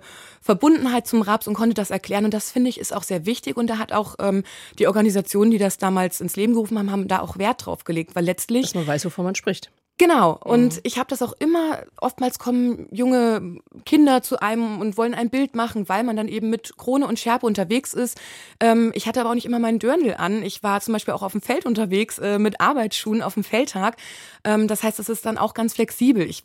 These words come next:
Speaker 1: wurde jetzt nicht, äh,
Speaker 2: Mhm.
Speaker 1: gezwungen, immer im Dirndl unterwegs
Speaker 2: Ja.
Speaker 1: zu sein. Ich habe aber dann dieses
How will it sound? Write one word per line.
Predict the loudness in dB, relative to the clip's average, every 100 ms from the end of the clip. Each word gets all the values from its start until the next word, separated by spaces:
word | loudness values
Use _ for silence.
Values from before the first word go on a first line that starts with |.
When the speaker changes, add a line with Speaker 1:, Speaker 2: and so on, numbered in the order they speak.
| -2
Speaker 1:
wurde | 2 4
jetzt | 2 4
nicht, | 4 4 2
äh, | 0 0
Speaker 2:
Mhm. | -2 -8 -4
Speaker 1:
gezwungen, | -4 2 2 4
immer | 2 2
im | 0
Dirndl | 0 -2
unterwegs | -2 -4 -2 -2
Speaker 2:
Ja. | -2
Speaker 1:
zu | -4
sein. | -2 -2 -4 -12 -20
Ich | -6 -2
habe | 0
aber | -2
dann | 0 0 -2 -4 -8
dieses | -4 -4 -6